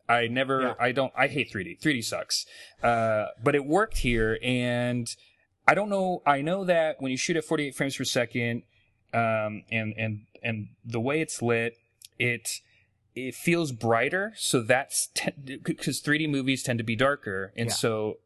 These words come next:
Speaker 1: I think that might be one reason why I liked it, but it just felt, maybe, maybe it is the red camera, I don't know, but there's something about it that I,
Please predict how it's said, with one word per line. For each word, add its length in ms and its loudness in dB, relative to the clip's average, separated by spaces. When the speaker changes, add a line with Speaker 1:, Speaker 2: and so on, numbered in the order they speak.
Speaker 1:
I 80 0
think 340 -4
that 400 0
might 360 -2
be 480 -2
one 300 0
reason 320 -2
why 240 -2
I 60 -4
liked 260 -4
it, 140 -8
but 180 -4
it 100 -6
just 240 -2
felt, 380 2
maybe, 420 -2
maybe 320 -4
it 60 -2
is 200 -2
the 100 0
red 260 2
camera, 340 -2
I 60 2
don't 140 -2
know, 180 -2
but 240 -10
there's 240 -2
something 240 0
about 240 4
it 100 -6
that 180 -4
I, 180 2